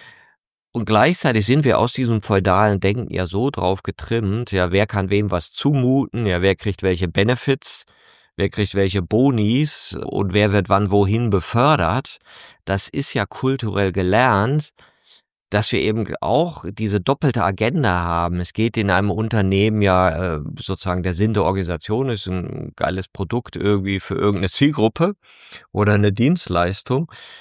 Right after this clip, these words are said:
Aber die Agenda der Mitarbeitenden ist ja oft in dieser Karriereleiter irgendwas zu erreichen jenseits davon. <laughs>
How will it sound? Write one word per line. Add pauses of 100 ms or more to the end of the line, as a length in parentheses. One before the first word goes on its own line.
(680)
Aber
die
Agenda
der
Mitarbeitenden
ist
ja
oft
in
dieser
Karriereleiter
irgendwas
zu
erreichen
jenseits
davon.
<laughs>